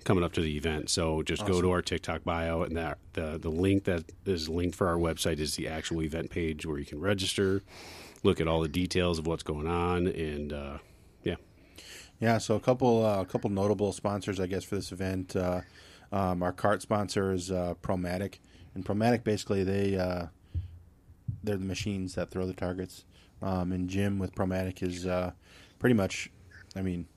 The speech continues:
Speaker 2: one of the best in the business, if not, you know, the nicest guy in the business. I mean, he's, um, he'll do anything for you. Um, then we have, uh,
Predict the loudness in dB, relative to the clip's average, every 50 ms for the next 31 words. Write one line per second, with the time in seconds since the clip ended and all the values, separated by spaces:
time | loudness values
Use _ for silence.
0 | -8 -4 -2 -2 -2 0 0 -2 -2 -2 -4 -6 -6 -4 -4 -4 -4 -6 -8 -8
1 | -6 -8 -8 -4 -4 -4 -4 -6 -8 -14 _ -20 -20 -20 -20 -20 -12 -10 -8 -8
2 | -8 -10 -12 -14 -12 -10 -6 -4 -4 -2 -2 -4 -6 -8 -10 -12 -12 -10 -10 -10
3 | -10 -12 -12 -14 -14 -14 -16 -18 -18 -16 -14 -10 -8 -6 -6 -4 -4 -4 -4 -6
4 | -8 -14 -20 -20 -20 -20 -20 -20 -20 -20 -16 -8 -6 -4 -4 -4 -4 -6 -6 -8
5 | -10 -12 -14 -18 -20 _ -4 -2 -2 0 0 0 0 0 -2 -4 -4 -2 -2 0
6 | 0 0 -2 -4 -6 -10 _ -20 -20 -20 -20 -20 -20 -12 -6 -4 -2 0 0 0
7 | 0 0 -2 -2 -2 -2 0 0 2 2 0 -2 -2 -2 -2 0 0 0 -2 -4